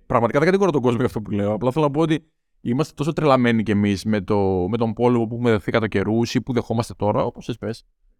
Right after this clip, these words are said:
όπου κάποιες φορές κάποια μέσα και κάποιους ανθρώπους τους δαιμονοποιούμε είτε αδικαιολόγητα, είτε περισσότερο από όσο θα έπρεπε.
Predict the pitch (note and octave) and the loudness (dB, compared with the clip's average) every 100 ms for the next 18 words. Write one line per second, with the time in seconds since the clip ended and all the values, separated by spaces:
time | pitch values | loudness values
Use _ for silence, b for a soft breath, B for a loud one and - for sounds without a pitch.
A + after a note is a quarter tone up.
0 | _ _ _ _ _ A2+ A2 - B2 G#2+ | _ _ _ _ _ -2 -2 -2 -4 0
1 | C#3 E3+ D3+ D3+ - _ D3 - D3+ B2+ | 0 0 0 -4 -6 _ -4 -2 -2 0
2 | D3+ D3 C3 C3+ C3 A2+ A2+ G#2+ C#3+ - | 0 0 -4 -4 -6 0 -2 0 -6 -8
3 | A#2+ - G#2 G2 A2+ A#2+ G#2+ A#2 C3+ E3 | -10 -10 -6 0 2 2 0 0 0 -2
4 | - _ _ _ _ C3 D3+ E3+ C#3 B2 | -6 _ _ _ _ -2 2 2 2 2
5 | A#2 B2 B2 A2+ D#3+ - D#3 D#3 - C3+ | 2 2 0 0 0 0 -4 -4 -2 -2
6 | - D#3+ D3+ D#3 - C3+ F#2 F#2 | 0 -2 -4 -6 -4 -6 -6 -10